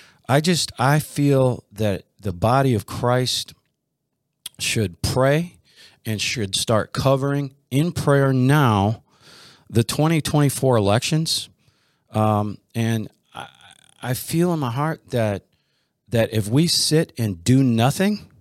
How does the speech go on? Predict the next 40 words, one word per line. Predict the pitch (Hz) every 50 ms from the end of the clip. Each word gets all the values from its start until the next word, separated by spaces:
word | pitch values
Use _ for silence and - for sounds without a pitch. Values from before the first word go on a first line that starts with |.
| _ _ _ _ _ _ _ _ _ -
and, | 110 113 113 107 104 -
and | - 104 104 101 95
just | 113 101 - - - - _ _
let | - 98 113 123
it | 135 123
fly, | - - - 135 139 151 175 208 185 - - - _ _ _ _ _ _ _ _ _ _ _ _
th-, | - - 101
I, | 101 107 110 120 131 123 - _ _ _ -
I, | 117 117 113 - - 110
I, | 110 - - - - -
I | 113 110
just | 107 120 113 - -
have, | - - 123 127 131 127 120 - -
and | 117 123
this, | 151 160 - 160
I'm | 113 120 160
not | 175 165 - _ _
prophesying, | - 143 160 175 - - - - 160 160 160 160 160 165 165 160 156
or | 139 107 95 92 - - - - - - - - - _ _ _ _ _ -
I'm | - 117 117 110
just | 131 139 - -
telling | - 165 175 175 170
you | 156 139
what's | 135 131 - -
in | 143
my | 139 135 127
spirit, | 117 - - - 147 156 175 185 202 - _ _ _ _ _ -
um, | 117 117 117 117 113 113 117 113 113 113 _ _ _ _ -
is, | 120 120 117 - - -
is | - 123 113 123
that | 131 139
I | 156
don't | 165 156
feel | - - - 160 165
like | 170 175 165 -
there's | 165 151 139
gonna | 151 165 165 156
be | 143 165 175
an | 170 165
election. | 165 165 180 190 170 - - 101 85 80 76